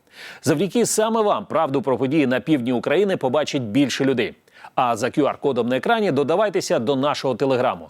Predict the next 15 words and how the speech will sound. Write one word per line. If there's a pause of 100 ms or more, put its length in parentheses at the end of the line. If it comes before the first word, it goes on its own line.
(400)
Звідти
ви
першими
дізнаєтеся
про
найважливіші
події
на
Херсонщині, (420)
Запоріжжі
і
у
Приазовській
частині
Донеччини.